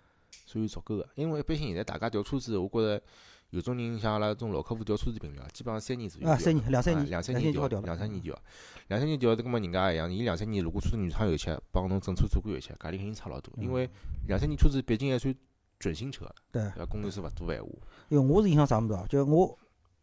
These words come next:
Speaker 2: 有两，反正我两部车开的辰光侪蛮长。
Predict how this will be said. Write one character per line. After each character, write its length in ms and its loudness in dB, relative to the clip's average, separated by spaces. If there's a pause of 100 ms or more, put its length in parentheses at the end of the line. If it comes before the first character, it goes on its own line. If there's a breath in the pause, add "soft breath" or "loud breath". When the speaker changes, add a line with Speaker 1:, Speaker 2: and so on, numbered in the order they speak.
(400)
Speaker 2:
有 140 8
两， 180 8
反 140 8
正 200 6
我 100 6
两 180 8
部 60 -2
车 100 0
开 160 4
的 60 4
辰 100 -2
光 120 0
侪 100 -2
蛮 140 0
长。 80 -2